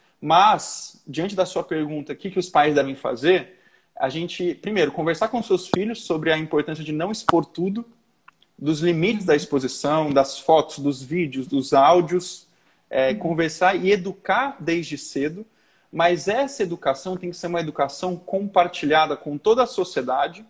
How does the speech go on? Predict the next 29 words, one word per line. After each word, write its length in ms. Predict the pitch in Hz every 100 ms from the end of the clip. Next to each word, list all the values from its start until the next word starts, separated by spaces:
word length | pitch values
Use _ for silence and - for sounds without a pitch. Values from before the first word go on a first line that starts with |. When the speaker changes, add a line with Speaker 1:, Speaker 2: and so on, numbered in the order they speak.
| _ _ -
Speaker 1:
incluindo 460 | 160 156 147 160
as 100 | 135
empresas, 680 | 135 131 135 156 175 226 - _ -
e 40 |
com 140 | - 294
o 40 |
próprio 260 | 277 180 214
Estado, 420 | - 202 123 123 - _ _
que 100 | -
tem 160 | 170 185
que 100 | 185
regular, 800 | 165 220 247 226 147 190 - _ _ _ _
é, 220 | - 139 143
e 80 | 160
aplicar 420 | 180 233 226 175
a 40 | 170
legislação 520 | 202 202 214 202 202
já 100 | 208
existente. 640 | 214 262 - 165 151 - - _ _
As 140 | - 151
empresas 320 | 208 226 254
não 100 | 269
podem 220 | 254 294
fazer 160 | 214 180
tudo 140 | 160
o 40 |
que 60 | -
elas 160 | 139 -
quiserem, 420 | 143 123 -